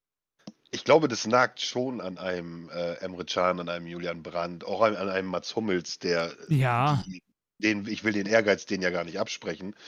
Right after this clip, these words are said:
Speaker 1: Und wenn du dann siehst, dass du jetzt von, ähm, den Stuttgartern, dem Stuttgarter Quartett da überholt wurdest, was ja nicht abzusehen war, dass die so einen unfassbar guten Fußball spielen und so eine Leistungsexplosion haben, dann denkst du dir schon, okay,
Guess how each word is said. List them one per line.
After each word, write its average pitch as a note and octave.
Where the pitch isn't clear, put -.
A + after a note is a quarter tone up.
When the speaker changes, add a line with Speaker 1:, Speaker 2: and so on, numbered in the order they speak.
Speaker 1:
Und G2
wenn G#2+
du G#2+
dann G2
siehst, A2+
dass G2+
du F#2
jetzt G2
von, F2+
ähm, F2
den F#2
Stuttgartern, F#2
dem G2
Stuttgarter F#2+
Quartett -
da G2
überholt G2
wurdest, F#2
was F#2
ja G2
nicht -
abzusehen F2+
war, E2
dass -
die F2+
so G#2
einen G2
unfassbar G#2+
guten G2+
Fußball A2+
spielen G2
und F2+
so G2
eine F#2+
Leistungsexplosion F2+
haben, F2+
dann A2
denkst G#2
du G#2+
dir F#2
schon, A2+
okay, A2+